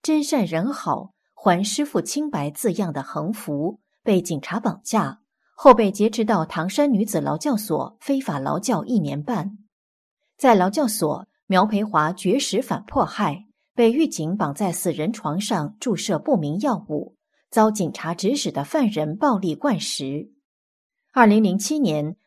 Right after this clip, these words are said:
苗培华因为给民众发放法轮功真相资料，再次被警察绑架，被劫持到济南市江水泉女子劳教所非法劳教一年。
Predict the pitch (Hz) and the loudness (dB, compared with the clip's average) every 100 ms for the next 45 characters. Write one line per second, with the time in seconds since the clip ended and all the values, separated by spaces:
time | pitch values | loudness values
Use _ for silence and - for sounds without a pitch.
0 | - 196 208 214 214 165 160 190 233 202 | 0 2 4 2 4 6 4 4 2 2
1 | 208 156 151 151 254 185 170 247 247 190 | 2 0 -2 -2 0 0 2 0 0 -2
2 | 156 151 147 151 214 226 269 277 214 147 | 0 -2 0 0 2 4 2 0 -4 -4
3 | - 277 285 143 - _ - - 214 208 | -4 0 0 0 -6 _ -2 2 2 2
4 | 208 180 143 143 139 - 185 156 - - | -2 -2 -6 -8 -10 -6 -4 -4 -6 -6
5 | 175 - _ _ _ _ _ _ 226 196 | -4 -6 _ _ _ _ _ _ 2 2
6 | 190 190 - 208 202 170 - 156 147 175 | 4 0 0 0 2 0 -4 -4 -2 -2
7 | 214 226 165 - 294 285 147 - 160 196 | 0 0 0 2 0 0 -4 -4 -2 2
8 | 196 - 170 135 151 285 208 - 151 - | 2 0 -2 -2 -2 -2 -2 -2 -6 -6
9 | - 285 - 143 165 160 277 180 214 208 | -4 -2 -2 -4 -4 -4 -2 -2 -2 -2
10 | 151 147 147 214 | -2 -4 -4 -8